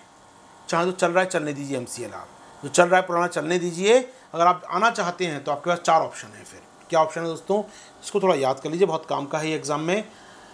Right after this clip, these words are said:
एक है आरबीआई का रेपो rate, हमसे link हो जाओ, हमारा repo route ऊपर गया तुम्हारा ब्याज दर ऊपर गई, repo rate नीचे आया तुम्हारी ब्याज दर नीचे आएगी, इससे link हो जाओ, connect हो जाओ। T bill, treasury bill होते हैं दोस्तों, खजानची bill होते हैं हमारे पास जो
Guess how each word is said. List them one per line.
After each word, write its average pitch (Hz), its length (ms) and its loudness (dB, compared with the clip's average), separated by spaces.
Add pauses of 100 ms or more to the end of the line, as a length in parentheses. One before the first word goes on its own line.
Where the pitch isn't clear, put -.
(240)
एक 185 200 4
है 208 60 2
आरबीआई 170 420 4
का 185 80 0
रेपो 151 320 0
rate, 196 240 2
हमसे 147 220 -2
link 185 200 2
हो 180 80 0
जाओ, 185 280 2 (560)
हमारा 160 260 4
repo 170 220 2
route 175 160 -2
ऊपर 185 140 2
गया 185 100 4
तुम्हारा 165 260 0
ब्याज 170 220 2
दर 170 120 -4
ऊपर 170 200 0
गई, 175 220 0 (320)
repo 156 240 4
rate 185 100 2
नीचे 170 220 0
आया 180 80 6
तुम्हारी 143 260 -4
ब्याज 143 220 2
दर 151 60 -2
नीचे 143 260 -6
आएगी, 143 300 -4 (280)
इससे 151 180 0
link 165 180 -2
हो 156 100 0
जाओ, 151 260 0
connect 151 240 -4
हो 151 80 0
जाओ। 147 260 -2 (800)
T 208 160 4
bill, 202 240 4 (840)
treasury 180 320 4
bill 196 120 4
होते 185 200 0
हैं 185 60 0
दोस्तों, 185 220 0
खजानची 165 440 0
bill 175 140 -2
होते 170 160 -2
हैं 165 60 -2
हमारे 160 140 2
पास 160 240 0
जो 185 240 -2